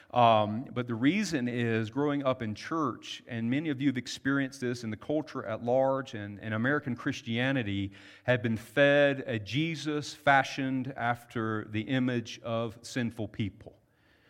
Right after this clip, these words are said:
Uh, we've tried to fashion a Christianity after the culture who has departed from God. Um, our culture, by the way, we, we sing God Bless America every July fourth.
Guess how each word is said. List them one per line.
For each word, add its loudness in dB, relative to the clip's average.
Uh, 4
we've 4
tried 6
to -2
fashion 4
a 0
Christianity 0
after 0
the -4
culture -2
who 0
has -4
departed 4
from -4
God. 4
Um, 2
our 6
culture, -2
by 4
the 0
way, 2
we, 0
we 2
sing -2
God 2
Bless 0
America -2
every -4
July -2
fourth. 0